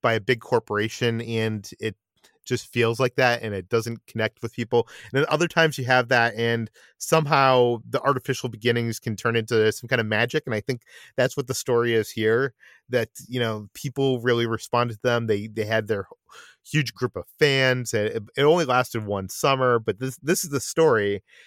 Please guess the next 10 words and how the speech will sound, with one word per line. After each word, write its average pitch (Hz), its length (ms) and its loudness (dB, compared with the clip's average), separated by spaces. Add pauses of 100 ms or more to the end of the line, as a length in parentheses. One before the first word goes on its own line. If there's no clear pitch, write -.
(200)
Um, 113 640 0 (180)
that 139 200 0 (520)
recently 131 800 -2 (560)
they, 123 440 2
uh, 113 300 2 (280)
the 120 160 -6
podcast, 147 520 0
Podcast 143 460 -2
The 113 100 -4
Ride, 110 520 2